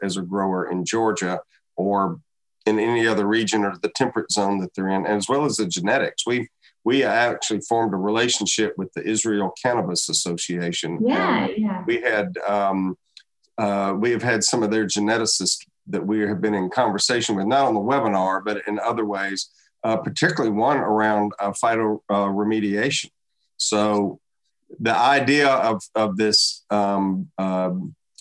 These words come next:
Speaker 1: germination bank or, or, or whatever that term was, uh, that
Speaker 2: Yeah,
Speaker 1: you
Speaker 2: gene
Speaker 1: that I
Speaker 2: bank.
Speaker 1: might
Speaker 2: Mm-hmm.
Speaker 1: yeah, yeah, the, the, just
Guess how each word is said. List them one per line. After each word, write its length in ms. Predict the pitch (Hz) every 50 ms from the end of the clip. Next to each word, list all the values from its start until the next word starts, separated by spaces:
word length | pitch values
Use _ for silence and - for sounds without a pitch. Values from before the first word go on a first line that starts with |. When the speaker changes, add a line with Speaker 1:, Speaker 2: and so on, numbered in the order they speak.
| - _ _ _ -
Speaker 1:
germination 760 | 98 131 135 139 139 127 127 131 143 139 - - 120 107 101
bank 300 | 90 104 101 101 101 104 - - -
or, 300 | 104 104 101 98 - -
or, 300 | 107 104 101 98 101 95
or 160 | 98 104 101
whatever 280 | 95 113 110 113 107 101
that 140 | 110 107 - -
term 340 | - 135 135 123 110 104
was, 340 | 101 101 101 101 104 101 -
uh, 160 | 123 117 107
that 80 | 104 101
Speaker 2:
Yeah, 240 | 208 208 175 - -
Speaker 1:
you 60 | 214
Speaker 2:
gene 240 | 240 247 240 226 214
Speaker 1:
that 100 | - 208
I 40 | -
Speaker 2:
bank. 100 | - 254
Speaker 1:
might 140 | 233 226 - - - -
Speaker 2:
Mm-hmm. 220 | 226 220 226 117
Speaker 1:
yeah, 260 | 123 139 135 120 107 - - -
yeah, 140 | 127 120 110
the, 180 | 104 107 98 - _ _ - 107 - -
the, 100 | 107 - _
just 340 | - 120 113 - - - -